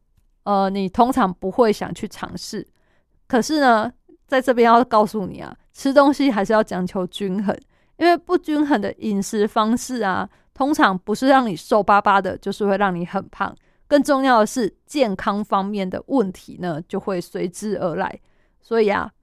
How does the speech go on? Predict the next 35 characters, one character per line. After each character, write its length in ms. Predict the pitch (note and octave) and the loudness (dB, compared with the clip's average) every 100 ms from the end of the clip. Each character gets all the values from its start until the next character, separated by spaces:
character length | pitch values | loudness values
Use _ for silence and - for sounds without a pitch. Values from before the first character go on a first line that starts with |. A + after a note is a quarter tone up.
| _ _ | _ _
希 280 | - - E4 | -14 0 4
望 180 | E4+ D4+ | 6 6
这 140 | D4+ | 4
些 180 | D4+ C4 | 4 4
朋 240 | C4 G#3+ | 4 0
友 160 | G#3 G3 | -2 -4
们 240 | E3+ D#3+ E3+ | -4 -8 -10
不 180 | - F#3+ | -10 0
要 180 | A3+ A3+ | 2 2
过 360 | - B3+ G#3+ | 2 2 2
于 140 | F3 E3+ | 2 -4
偏 420 | - - G#3+ A3+ | -8 0 2 2
食 320 | - - - - | 0 -8 -12 -14
挑 340 | - G3 F#3+ | -8 -4 -4
食， 460 | A3+ - - - - _ _ _ | -4 -8 -14 -18 -20 _ _ _
这 100 | A#3+ | 2
样 100 | A#3+ | 4
才 160 | A#3 | 4
会 140 | G#3 G3+ | 2 4
对 160 | G#3+ | 2
身 300 | G3 - F#3+ | 2 0 -2
体 180 | G3 F#3+ | -2 -8
比 140 | - F3 | -10 -12
较 240 | E3+ E3 | -10 -10
好。 240 | E3 - _ _ _ _ _ _ - | -10 -14 _ _ _ _ _ _ -8
不 80 | C4 | 2
过 200 | E4+ D#4 | 6 8
啊， 140 | B3 | 8
我 160 | A#3 B3+ | 8 6
也 80 | |
能 260 | B3+ G#3 G3+ | 4 0 -2
理 220 | G#3 F#3+ | -4 -6
解， 380 | F#3 - F#3 - _ _ | -10 -10 -8 -10 _ _
就 100 | B3 | -2
是 400 | C4+ C4 G#3+ | 2 2 2